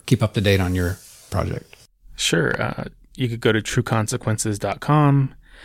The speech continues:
Speaker 2: Um, you know, I'm on every podcatcher that you can imagine. And if you're listening on a podcatcher and you can't find True Consequences,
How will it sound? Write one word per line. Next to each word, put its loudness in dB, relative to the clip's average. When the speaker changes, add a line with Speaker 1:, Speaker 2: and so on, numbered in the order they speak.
Speaker 2:
Um, -2
you 2
know, 0
I'm 2
on 2
every 0
podcatcher -2
that 0
you 0
can -4
imagine. -2
And 2
if 0
you're 2
listening 2
on 0
a 0
podcatcher 0
and 2
you 2
can't -2
find -4
True -4
Consequences, -2